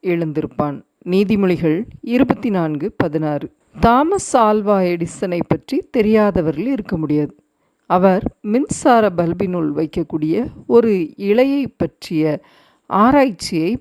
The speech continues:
மேற்கொண்டிருந்தாராம். இந்த இழை மின்சாரம் பாய்ந்ததும் ஒளிர வேண்டும்,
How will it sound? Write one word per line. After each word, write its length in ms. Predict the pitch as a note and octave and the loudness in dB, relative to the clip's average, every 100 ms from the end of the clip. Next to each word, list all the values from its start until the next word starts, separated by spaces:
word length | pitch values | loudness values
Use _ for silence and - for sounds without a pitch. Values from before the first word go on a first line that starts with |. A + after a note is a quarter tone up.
| - | -4
மேற்கொண்டிருந்தாராம். 920 | F#3+ A3+ - F3+ D3+ D3 C#3 C#3+ D3 - _ | 4 4 4 4 4 2 2 0 -2 -8 _
இந்த 640 | C#4+ D4+ F#4 C4 G#3 F#3 E3 | 2 2 4 4 4 0 -2
இழை 460 | F#3+ G#3 C4+ D4 | -4 -2 -2 -2
மின்சாரம் 800 | G#3 F#3 G3 A#3+ - B3 A3 F#3 - | -8 -8 -8 -8 -2 0 0 -2 -4
பாய்ந்ததும் 560 | E3+ E3 D#3+ D#3 A#3+ C#4+ | -4 -4 -4 -4 -4 -4
ஒளிர 420 | - F#3 G3+ F#3 | 0 2 2 0
வேண்டும், 320 | E3 D3+ D#3 | -2 -6 -8